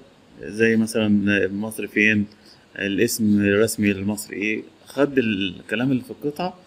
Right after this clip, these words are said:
وبدأ يعمل له إعادة صياغة. هي صراحة مظبوطة، تمام، لكن هي المشكلة إن لسه ما اتعملش عربي،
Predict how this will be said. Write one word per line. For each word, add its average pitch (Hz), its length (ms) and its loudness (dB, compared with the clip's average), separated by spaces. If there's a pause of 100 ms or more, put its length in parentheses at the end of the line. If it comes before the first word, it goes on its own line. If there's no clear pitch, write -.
(280)
وبدأ 120 360 10
يعمل 110 260 4
له 117 80 2
إعادة 107 140 -4
صياغة. 82 420 -4
هي 104 300 4
صراحة 113 560 -4
مظبوطة، 110 600 -8 (680)
تمام، 110 280 -8 (220)
لكن 104 540 -2
هي 104 180 2
المشكلة 107 380 0
إن 101 160 0
لسه 107 240 0
ما 104 60 -4
اتعملش 110 260 -6
عربي، 135 340 -4